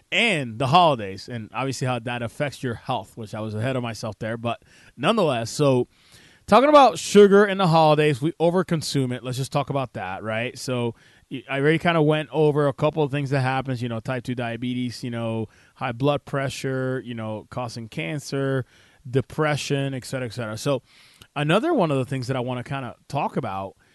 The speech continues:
is, you know, overconsumption of sugar, number, literally, like, I think I'm a number six, number five, whatever. Another reason you don't wanna overconsume it is because it actually increases cellular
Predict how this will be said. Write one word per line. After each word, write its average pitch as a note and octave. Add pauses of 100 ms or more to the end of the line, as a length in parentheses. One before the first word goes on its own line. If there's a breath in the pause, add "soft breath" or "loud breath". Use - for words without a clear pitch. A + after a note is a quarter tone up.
(360 soft breath)
is, B2
you C3+
know, A#2 (240)
overconsumption E3+
of A#2+
sugar, A#2 (880)
number, C3+ (120)
literally, C#3+
like, A2+ (560)
I G#2+
think C3
I'm A#2
a A2+
number A2
six, A#2+
number G#2+
five, A2+
whatever. G#2+ (460 soft breath)
Another D3
reason D#3
you D3
don't C#3
wanna B2
overconsume C3
it C3+
is A2+
because A2+
it A2
actually D#3+
increases B2
cellular D#3+